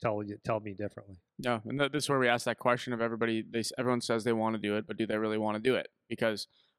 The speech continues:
Speaker 2: when you get invited to the party on Friday, or when everybody goes out on Saturday after the game,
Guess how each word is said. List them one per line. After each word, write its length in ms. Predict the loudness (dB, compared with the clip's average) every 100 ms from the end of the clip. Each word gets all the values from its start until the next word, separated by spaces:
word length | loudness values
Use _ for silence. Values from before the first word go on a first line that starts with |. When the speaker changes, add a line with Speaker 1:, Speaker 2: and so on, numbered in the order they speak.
| -2
Speaker 2:
when 380 | 0 0 -4 -10 -8 -2
you 120 | 2
get 120 | 2
invited 320 | 2 2 0 -2
to 60 |
the 60 | -4
party 320 | 0 0 2
on 140 | 0 0
Friday, 500 | 2 2 2 0 -2 -4
or 180 | 0 0
when 400 | 0 -2 -4 -8 -4
everybody 320 | -2 0 0
goes 220 | 2 2
out 160 | 2 0
on 120 | 0
Saturday 400 | -2 -2 0 0
after 260 | 0 0 -4
the 80 | -4
game, 320 | -4 -6